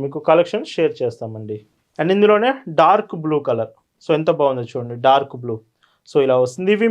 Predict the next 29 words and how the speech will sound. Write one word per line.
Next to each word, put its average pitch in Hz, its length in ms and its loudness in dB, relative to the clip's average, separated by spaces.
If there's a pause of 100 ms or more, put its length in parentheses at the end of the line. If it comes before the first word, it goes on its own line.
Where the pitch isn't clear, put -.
మీకు 220 220 4 (180)
హ్యాండ్లూమ్ 190 420 2
శారీస్, 208 380 2
but 196 120 -2 (140)
మెయింటెనెన్స్ 190 480 -4
అయితే 185 240 -4
చేయాలి. 160 340 0 (520)
ఫ్యాబ్రిక్ 202 420 4
కాటన్ 190 320 4
వస్తుంది 196 360 -6
కాబట్టి 165 380 0 (120)
మీరు 190 240 0
మెయింటెనెన్స్ 233 480 -2
చేయాలండి. 131 420 -2 (220)
స్టార్చ్ 190 400 4
అప్లై 175 220 2 (120)
చేస్తూ, 160 320 -2 (540)
ఐరన్స్ 180 320 2
చేస్తూ 170 280 -4 (100)
ఉంటే 151 200 0 (160)
శారీస్ 196 440 4
అనేవి 175 260 -6 (100)
చాలా 160 220 2 (100)
బాగుంటాయండి. 113 600 -6 (480)
And 190 120 2 (160)
ఇప్పుడు 233 340 0
మీకు 233 220 -8
చూపించే 220 420 0 (140)
డిజైన్స్ 233 440 -2